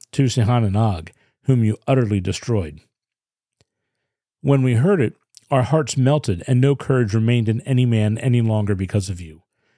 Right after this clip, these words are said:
For the Lord your God, he is God in heaven above and on earth beneath. Now therefore, please swear to me by the Lord, since I have dealt kindly with you, that you also will deal kindly with my father's household, and give me a pledge of truth,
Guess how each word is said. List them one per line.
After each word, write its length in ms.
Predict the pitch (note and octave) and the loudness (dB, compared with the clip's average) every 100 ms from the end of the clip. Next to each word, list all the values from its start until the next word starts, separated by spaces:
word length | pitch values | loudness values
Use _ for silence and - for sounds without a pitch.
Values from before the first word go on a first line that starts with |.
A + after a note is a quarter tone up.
| _ | _
For 160 | _ C#3 | _ 0
the 80 | B2+ | 2
Lord 300 | C#3+ D#3 A#2+ | 2 0 -2
your 120 | A2 | 0
God, 480 | C3+ C#3 E2 D2+ - | 0 0 -4 -10 -8
he 180 | A#2+ B2+ | 0 2
is 100 | A2 | 2
God 220 | C#3 B2 | 0 0
in 120 | G#2 | 0
heaven 260 | A2+ B2 A#2 | 0 0 0
above 480 | G2+ A#2 D#3+ D3+ - - | 0 0 0 -4 -10 -4
and 220 | B2 A#2 | 0 2
on 160 | A#2+ A#2 | 0 0
earth 260 | A#2 A2+ | -2 -2
beneath. 480 | - A2 A2 F2 - _ _ _ _ _ _ | -2 0 -2 -4 -20 _ _ _ _ _ _
Now 140 | C3 B2 | 0 2
therefore, 540 | E3+ G3 - E2 D#2 - - _ _ - - | 2 0 -4 -10 -12 -20 -20 _ _ -20 -2
please 240 | E3 F#3 | 0 0
swear 280 | - D3+ F3 | 0 0 2
to 80 | F3 | 2
me 120 | D3 | 2
by 200 | C#3 C3 | 2 0
the 60 | B2 | 2
Lord, 440 | C3+ A2 D2+ - _ _ _ _ | 0 0 -4 -10 _ _ _ _
since 260 | - B2+ | -2 2
I 120 | C3 C3 | 2 0
have 100 | A#2+ | 0
dealt 180 | G#2+ | -2
kindly 400 | - E3+ F#3+ D#3+ | -2 -4 0 0
with 200 | G#2 G2 | 0 -2
you, 240 | E2+ D2+ D#2 _ _ _ _ _ - | -8 -12 -16 _ _ _ _ _ -2
that 120 | C3+ | 2
you 200 | C3 C#3+ | 4 2
also 600 | - C#3+ E3+ - G#2 F#2 | 2 0 0 -2 -2 -2
will 160 | - A#2+ | -2 0
deal 200 | A#2 A2+ | 2 0
kindly 440 | - C#3+ D3+ C3+ A2 | -2 0 2 2 2
with 200 | G#2+ A#2+ | 2 2
my 120 | A2 | 0
father's 420 | B2 A2 G#2+ G2+ | 0 0 0 -2
household, 560 | A#2 A2+ - E2+ F2 - _ _ _ _ | -2 -2 -2 -8 -10 -20 _ _ _ _
and 180 | C3+ C3 | 0 2
give 120 | E3 | 2
me 120 | F#3 | 2
a 40 | F3 | 0
pledge 320 | - E3 B2 | 0 0 0
of 100 | A#2 | -2
truth, 580 | - F#3+ D#3 - - | -4 -4 -2 -4 -12